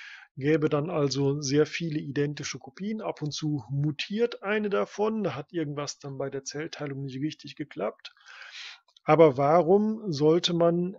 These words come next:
so etwas wie ein höheres Lebewesen, ein mehrzelliges Lebewesen entwickeln? Und die Antwort ist, diese identischen Kopien mit so ein bisschen Mutation sind halt anfällig dafür, wenn sich die Lebensumgebung ändert.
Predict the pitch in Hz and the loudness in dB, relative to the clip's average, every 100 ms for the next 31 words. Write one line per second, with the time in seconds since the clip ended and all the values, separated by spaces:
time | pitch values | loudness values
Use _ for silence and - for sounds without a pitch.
0 | 208 143 165 156 - 147 - 151 143 131 | -8 -4 -2 -4 -2 -2 -2 -4 -2 0
1 | 156 151 139 - 131 165 170 147 175 170 | 0 0 -4 -6 -6 -4 -4 -4 -6 -6
2 | 156 131 131 147 - 156 147 147 - 139 | -8 -6 -6 -6 -6 -8 -6 -8 -6 -8
3 | 135 131 139 143 160 123 127 - - _ | -8 -8 -10 -10 -14 -16 -16 -16 -18 _
4 | - 160 135 147 143 175 - 214 214 226 | -12 -10 -8 -6 -6 -4 -2 -2 -4 -8
5 | 247 - - _ _ _ _ _ _ _ | -8 -8 -12 _ _ _ _ _ _ _
6 | _ - _ - 160 175 160 151 180 208 | _ -20 _ -2 -2 0 0 2 0 -2
7 | 208 - 160 147 147 156 196 254 269 - | -6 -8 -8 -10 -8 -6 -4 -6 -12 -18
8 | - - - - - _ - 165 - 147 | -20 -18 -16 -18 -20 _ 0 0 2 2
9 | 143 180 - 165 156 156 143 139 165 190 | 2 2 0 0 0 -2 -4 -4 -4 -2
10 | 233 208 143 175 - 143 139 - 147 185 | -2 -2 0 -2 -4 -6 -6 -4 -4 -4
11 | 196 208 202 - 185 - 170 180 196 190 | -2 -2 -4 -4 -6 -4 -4 -2 -2 -6
12 | - - - _ 135 156 160 - 160 135 | -16 -20 -20 _ 2 2 0 -4 -4 0
13 | 147 147 170 147 131 139 139 143 139 120 | 0 0 -4 -6 -4 -4 -6 -6 -6 -6
14 | - - - | -8 -14 -18